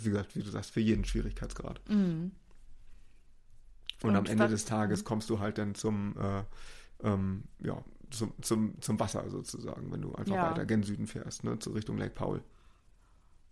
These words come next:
Speaker 2: Und so dein Highlight,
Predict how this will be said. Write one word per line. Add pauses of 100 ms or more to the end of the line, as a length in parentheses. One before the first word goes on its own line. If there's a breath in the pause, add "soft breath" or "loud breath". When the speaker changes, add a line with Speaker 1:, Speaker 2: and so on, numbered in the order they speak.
(460)
Speaker 2:
Und (640)
so
dein
Highlight,